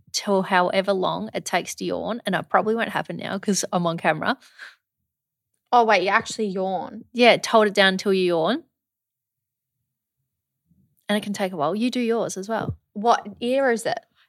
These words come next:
Speaker 1: Eddie.
Speaker 2: What the fuck? Is that, you did that on purpose?
Speaker 1: No. You saw me at night, dinner the other night with Lauren do it.
Speaker 2: What, you just pull it?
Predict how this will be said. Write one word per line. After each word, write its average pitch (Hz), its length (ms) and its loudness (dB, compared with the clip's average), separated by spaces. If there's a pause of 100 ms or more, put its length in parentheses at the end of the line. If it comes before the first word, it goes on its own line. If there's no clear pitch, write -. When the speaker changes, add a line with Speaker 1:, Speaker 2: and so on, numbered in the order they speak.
(100)
Speaker 1:
Eddie. 240 320 2 (1040)
Speaker 2:
What 262 300 8
the 254 100 4
fuck? 202 380 6
Is 208 100 -4
that, 226 220 6
you 233 120 2
did 220 160 0
that 214 120 6
on 196 120 4
purpose? 175 400 0
Speaker 1:
No. 330 380 10 (1120)
You 466 220 12
saw 523 320 12
me 494 160 12
at 233 60 2
night, 311 460 10
dinner 339 280 8
the 320 160 10
other 311 180 8
night 311 220 12
with 311 120 10
Lauren 320 360 10
do 254 180 10
it. 160 240 6 (1300)
Speaker 2:
What, 220 180 8
you 240 80 4
just 233 200 0
pull 233 260 4
it? - 220 2